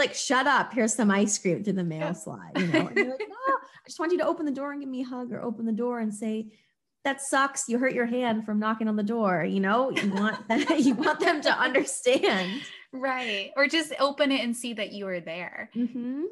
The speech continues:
Speaker 2: you know, and just, just see you. I think a lot of people just
Speaker 1: Yeah.
Speaker 2: want to be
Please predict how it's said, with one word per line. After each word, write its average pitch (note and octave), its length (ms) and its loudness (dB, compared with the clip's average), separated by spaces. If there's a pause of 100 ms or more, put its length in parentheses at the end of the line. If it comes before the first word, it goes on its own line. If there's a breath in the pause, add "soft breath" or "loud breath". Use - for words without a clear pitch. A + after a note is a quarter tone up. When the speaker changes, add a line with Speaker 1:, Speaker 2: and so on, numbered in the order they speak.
(140)
Speaker 2:
you A#3 100 -4
know, G#3 300 0
and A3 200 0
just, - 440 -10 (340)
just C4+ 200 -8
see G3+ 400 -10
you. A3 140 -6
I A#3+ 180 -4
think C#4+ 200 0
a D#4 60 6
lot B3 240 0
of C4+ 80 -4
people C#4 260 -4
just A3 200 0
Speaker 1:
Yeah. - 20 -4
Speaker 2:
want A3 260 -2
to B3 80 -8
be G#3+ 460 -6